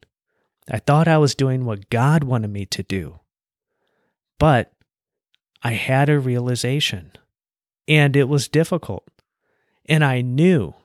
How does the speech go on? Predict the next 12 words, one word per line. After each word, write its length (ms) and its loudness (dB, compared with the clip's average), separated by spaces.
that 280 0
ultimately 760 0
God 560 0
wanted 240 2
me 140 4
to 100 2
provide 800 -2
a 100 0
better 360 2
future 680 0
for 340 -4
us. 460 -6